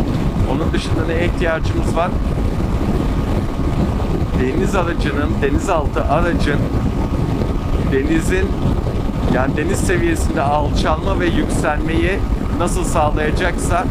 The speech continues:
bunu biraz düşünmemiz gerekiyor. Biraz bununla ilgili tasarımlar yapmamız gerekiyor. Biraz daha sona yakın geliştirmemiz gereken şeyler bunlar. Ama baştan da çalışsak aklımıza gelen şeyleri, e,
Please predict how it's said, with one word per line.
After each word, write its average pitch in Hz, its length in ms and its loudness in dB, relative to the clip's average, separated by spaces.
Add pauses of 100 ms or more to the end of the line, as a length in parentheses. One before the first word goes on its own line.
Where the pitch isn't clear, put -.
(960)
bunu 175 300 2 (120)
biraz 156 340 0
düşünmemiz 135 580 0
gerekiyor. 139 500 0
Biraz 143 220 0 (120)
bununla 156 360 0
ilgili 139 360 0
tasarımlar 127 520 0
yapmamız 131 460 0
gerekiyor. 143 420 0
Biraz 165 340 0
daha 170 180 0 (140)
sona 165 240 0
yakın 165 340 0 (520)
geliştirmemiz 147 680 0
gereken 139 400 0
şeyler 135 380 0 (200)
bunlar. 165 160 0 (460)
Ama 156 280 0 (440)
baştan 156 440 0
da 147 100 0
çalışsak 156 540 0
aklımıza - 460 0
gelen 139 300 0
şeyleri, 127 480 0
e, - 640 0